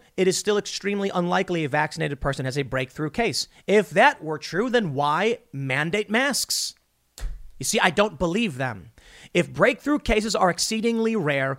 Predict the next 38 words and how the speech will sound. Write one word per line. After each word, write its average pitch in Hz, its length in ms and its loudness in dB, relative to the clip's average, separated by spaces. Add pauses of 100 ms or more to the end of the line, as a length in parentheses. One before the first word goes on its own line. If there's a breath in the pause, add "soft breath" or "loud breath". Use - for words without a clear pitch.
(140)
then 180 200 2
regardless 185 680 4
of 185 180 -4
viral 175 360 4
load, 151 320 -2
people 190 440 2
will 180 200 2
not 160 280 -2
need 156 220 -4
to 180 100 2
wear 156 240 0
masks 147 480 -4
if 139 180 -10
they're 185 180 4
vaccinated. 156 640 -2 (280 loud breath)
Why 185 440 4
make 208 340 -2
ninety-nine 196 640 -2
point 196 280 0
nine 170 340 0
nine 175 260 0
percent 175 320 -2
of 165 80 -6
people 180 300 -2
wear 180 180 2
masks 175 400 -2 (200 loud breath)
when 196 120 2
it's - 100 -4
the 185 60 -2
point 208 280 -2
zero 208 260 2
zero 196 300 2
one 175 340 0
who 175 120 0
get 190 120 2
a 185 40 2
breakthrough 180 360 -2
case? - 480 -2